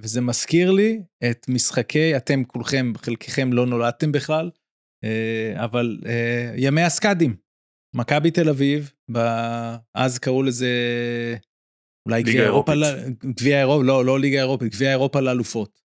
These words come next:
Speaker 1: אה, והיו שש קבוצות או שמונה קבוצות בבית, ו-, וזהו.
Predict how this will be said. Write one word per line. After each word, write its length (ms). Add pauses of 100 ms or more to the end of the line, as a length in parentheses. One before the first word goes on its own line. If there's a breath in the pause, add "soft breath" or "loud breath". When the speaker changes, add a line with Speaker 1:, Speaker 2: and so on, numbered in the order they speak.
(580)
Speaker 1:
אה, 640
והיו 320
שש 280
קבוצות 480
או 40
שמונה 300
קבוצות 480
בבית, 600 (580)
ו-, 680
וזהו. 460